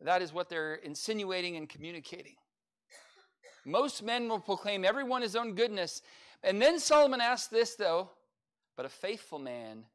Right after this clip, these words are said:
who can find?" Who can find? As the Lord looks at the people here at Cornerstone Baptist Church, may he find a church full of people who are and will continue to be faithful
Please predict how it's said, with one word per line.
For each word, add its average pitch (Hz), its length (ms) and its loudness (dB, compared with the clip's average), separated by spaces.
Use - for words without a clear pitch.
who 156 240 -8
can 160 220 -20
find?" - 520 -16
Who 180 140 -8
can 175 160 -14
find? - 460 -20
As 147 160 -2
the 160 80 -8
Lord 190 340 2
looks 196 300 -4
at 175 80 -8
the 165 80 -8
people 185 380 -8
here 180 220 -4
at 160 80 -14
Cornerstone 175 500 -6
Baptist 156 400 0
Church, 151 320 -8
may 147 140 -8
he 156 120 -8
find 175 460 -4
a 131 140 -12
church - 400 -6
full 190 240 -4
of 185 100 -8
people 139 460 -12
who 190 200 -4
are 185 440 2
and 175 140 -6
will 180 120 -2
continue 220 600 -4
to - 160 -8
be 202 200 -6
faithful 160 680 0